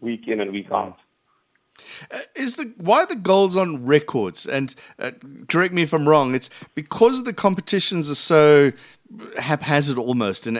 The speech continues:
Speaker 2: and athletes are struggling through this, this covid couple of years with lockdowns and things. You know that a record is a record, and it was set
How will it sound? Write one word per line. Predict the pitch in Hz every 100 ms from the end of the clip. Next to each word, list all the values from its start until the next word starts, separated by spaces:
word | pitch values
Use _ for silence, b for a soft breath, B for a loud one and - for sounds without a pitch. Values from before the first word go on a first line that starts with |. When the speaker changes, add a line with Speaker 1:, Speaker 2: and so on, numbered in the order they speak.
| -
Speaker 2:
and | 123
athletes | 131 135 139 -
are | 120
struggling | - 139 131 127 117
through | - 127 120 117
this, | 107 117 107
this | - 110
covid | - 123 110 101 -
couple | - 120 110
of |
years | 107 113 107
with | 98
lockdowns | 104 113 - 104
and | 85 _
things. | 107 98 B B B B - _
You | 165 165
know | 156 180
that | 202 190
a | 165
record | 143 151 170 151 143
is | 127
a | 127
record, | 139 135 120 110
and |
it | 113
was | 117
set | - - 143 -